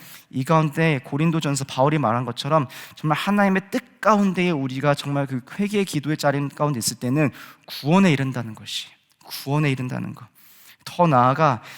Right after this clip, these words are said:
정말 우리가 세상의 근심, 우리 마음 가운데, 우리 육체적 가운데, 우리의, 우리의 감정 가운데 머무는 근심은, 어, 결코 우리를 구원의 그 통로까지 여-, 우리를 인도할 수 없지만은,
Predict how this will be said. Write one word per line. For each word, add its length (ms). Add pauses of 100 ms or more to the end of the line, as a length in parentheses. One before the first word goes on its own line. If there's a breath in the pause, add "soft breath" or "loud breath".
(180 loud breath)
정말 300
우리가 340
세상의 400
근심, 520
우리 180
마음 380
가운데, 380
우리 200
육체적 420
가운데, 320
우리의, 280 (200)
우리의 220
감정 380
가운데 240
머무는 340
근심은, 540 (400 loud breath)
어, 200
결코 440
우리를 260
구원의 540
그 160
통로까지 680
여-, 100 (120)
우리를 320
인도할 300
수 160
없지만은, 520